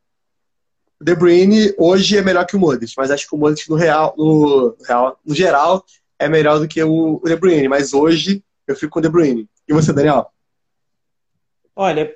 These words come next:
Speaker 2: assim, é, o Fernandinho ainda tem a, aquela dúvida, porque o Fernandinho realmente jogou na zaga esse, esse, essa temporada. Então, o Fernandinho ou o Gundogan, mesmo assim, de qualquer jeito, o Casemiro é melhor.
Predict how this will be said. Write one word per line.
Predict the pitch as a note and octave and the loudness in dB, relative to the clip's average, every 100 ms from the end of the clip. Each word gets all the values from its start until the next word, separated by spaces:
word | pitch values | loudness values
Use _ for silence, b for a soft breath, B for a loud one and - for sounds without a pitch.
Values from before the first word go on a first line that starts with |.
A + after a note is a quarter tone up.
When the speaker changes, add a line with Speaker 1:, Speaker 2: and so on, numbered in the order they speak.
| - | -6
Speaker 2:
assim, | D#4+ - A3 | -6 -6 -4
é, | F#3+ C#3+ | -2 -2
o | |
Fernandinho | - A#3+ B3+ F#3 A#3+ C4+ | -2 -2 -2 -4 -4 -2
ainda | B3 A#3 | -2 -2
tem | A3+ A3+ G#3+ | -2 0 0
a, | G3 D3+ | -2 -4
aquela | D3+ D#3+ E3+ D#3 | -6 -4 -2 -2
dúvida, | F#3+ F#3 | -4 -6
porque | F3+ F#3 | -6 -6
o | |
Fernandinho | F3 E3+ E3 | -6 -6 -6
realmente | F3 F3+ F3 | -6 -6 -8
jogou | E3 E3+ | -6 -6
na | D#3 | -4
zaga | D3+ D#3+ E3+ | -4 -4 -4
esse, | E3 - D3 C3+ - - | -10 -12 -14 -14 -18 -20
esse, | C#3 D3 C#3 | -16 -12 -12
essa | C3+ D3 | -12 -12
temporada. | D3 C#3+ D3 E3 | -10 -6 -4 -4
Então, | E3 G#3 G#3 | -6 -6 -8
o | G3 | -6
Fernandinho | C4 A3+ A3+ A#3+ C4 A#3 | -6 -4 -4 -6 -10 -8
ou | C#3 A3 | -2 0
o | F3+ | 0
Gundogan, | F#3+ F#3+ F#3+ D#3 D#3+ C3 _ _ | 0 0 0 -2 -6 -8 _ _
mesmo | E3+ G#3+ G3+ | -2 -2 -2
assim, | G#3 | -4
de | G3+ | -6
qualquer | F#3 F3+ | -2 -2
jeito, | D3+ F#3+ F#3+ | 0 -2 0
o | |
Casemiro | F3+ D#3+ D#3+ E3+ | -4 -2 0 0
é | D#3+ | 2
melhor. | C#3+ C#3 D3 G#3 | 2 2 0 -2